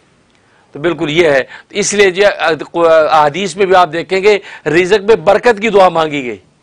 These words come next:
"बारिक लना फी रिज़्किना", हमारे रिज़्क में बरकत नाजिल हुआ। तो बरकत का मतलब ये है कि क्वांटिटी भले थोड़ी हो जो मुकद्दर में अगर लिखी है, लेकिन बरकत की वजह से उसकी, उसका इस्तेमाल यानी उसकी, अ,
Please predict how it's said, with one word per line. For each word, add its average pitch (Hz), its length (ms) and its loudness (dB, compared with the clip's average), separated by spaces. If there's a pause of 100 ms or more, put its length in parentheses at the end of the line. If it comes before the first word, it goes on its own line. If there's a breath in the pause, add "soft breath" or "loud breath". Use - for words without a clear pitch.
(680 soft breath)
"बारिक 185 440 4
लना 214 280 2
फी 190 180 0
रिज़्किना", 185 560 0 (260 loud breath)
हमारे 196 320 4
रिज़्क 202 300 2
में 233 160 4
बरकत 185 300 0
नाजिल 160 260 -2
हुआ। 147 240 0 (300 loud breath)
तो 175 100 0
बरकत 190 400 0
का 226 80 -2
मतलब 202 360 -2
ये 226 100 4
है 233 100 -2 (280 loud breath)
कि 208 80 2
क्वांटिटी 208 500 2
भले 180 280 4
थोड़ी 240 260 4
हो 190 280 2 (260)
जो 196 160 4
मुकद्दर 214 400 2
में 214 80 4
अगर 208 160 2
लिखी 190 340 -2
है, 135 100 0 (260 loud breath)
लेकिन 165 300 0
बरकत 165 420 0
की 202 100 -4
वजह 175 300 2
से 185 160 -8
उसकी, 180 480 -8 (280 loud breath)
उसका 175 260 -2
इस्तेमाल 170 680 0
यानी 170 260 -2
उसकी, 165 360 -6
अ, 139 40 -12